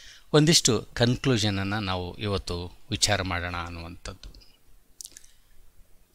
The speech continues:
ಮೊದಲನೇದಾಗಿ ವೇದಗಳ ಬಗ್ಗೆ ಒಂದೆರಡು ಸಾಲುಗಳು. ಸುಜ್ಞಾನವೇ ಶಬ್ದವಾಗಿ ವೇದವೆನಿಸಿಕೊಂಡಿವೆ. ವೇದವೆಂದರೆ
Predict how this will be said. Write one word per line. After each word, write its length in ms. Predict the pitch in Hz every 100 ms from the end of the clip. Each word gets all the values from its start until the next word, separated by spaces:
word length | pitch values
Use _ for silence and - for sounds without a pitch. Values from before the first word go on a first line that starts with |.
| _ - _ - -
ಮೊದಲನೇದಾಗಿ 1000 | 139 143 190 175 156 139 131 110 - - - - - - - - - - - - - - - 143
ವೇದಗಳ 520 | 123 156 160 143 131 110 - 110
ಬಗ್ಗೆ 520 | 107 98 113 95 - - - - - - - _ -
ಒಂದೆರಡು 600 | 107 104 101 98 92 -
ಸಾಲುಗಳು. 640 | - 110 98 95 90 95 - - _ - _ - - - - - - - - _ - -
ಸುಜ್ಞಾನವೇ 760 | - 147 131 160 170 165 160 156
ಶಬ್ದವಾಗಿ 960 | - 120 113 135 127 117 123 104 - -
ವೇದವೆನಿಸಿಕೊಂಡಿವೆ. 1160 | 104 107 107 98 98 - - 98 90 87 82 - - - - - - - - - - - - -
ವೇದವೆಂದರೆ 920 | 135 170 185 165 147 135 139 156